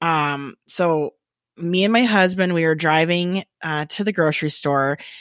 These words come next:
We live in this really remote little town. So it's like a seventy mile drive to the next town to get to Walmart. And during the summer, you know, like most states, we call it road construction season. Uh, we were kinda,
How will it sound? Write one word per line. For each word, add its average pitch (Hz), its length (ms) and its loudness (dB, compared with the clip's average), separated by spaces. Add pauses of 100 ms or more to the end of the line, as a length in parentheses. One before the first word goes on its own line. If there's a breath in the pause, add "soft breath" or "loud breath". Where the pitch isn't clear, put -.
We 151 160 0
live 170 180 6
in 175 120 4
this 156 180 0
really 160 240 4
remote 151 400 2
little 147 220 2
town. 139 400 -2
So 180 120 -4
it's 196 120 -6
like 302 100 -4
a 302 60 2
seventy 185 500 2
mile 151 320 4
drive 135 580 2
to 156 140 -4
the 143 120 -2
next 147 360 0
town 135 440 -2
to 156 120 -6
get 151 180 0
to 147 80 -2
Walmart. 123 680 0 (840 loud breath)
And 175 800 4 (260)
during 156 320 0
the 226 80 2
summer, 170 680 0
you 175 100 -4
know, 156 320 -4
like 156 240 -6
most 151 280 -2
states, 147 300 -4
we 147 60 -8
call 147 240 -4
it 143 140 -4
road 156 280 0
construction 147 680 -4
season. 139 640 -6 (720 soft breath)
Uh, 135 320 -4
we 151 140 2
were 151 120 2
kinda, 151 560 2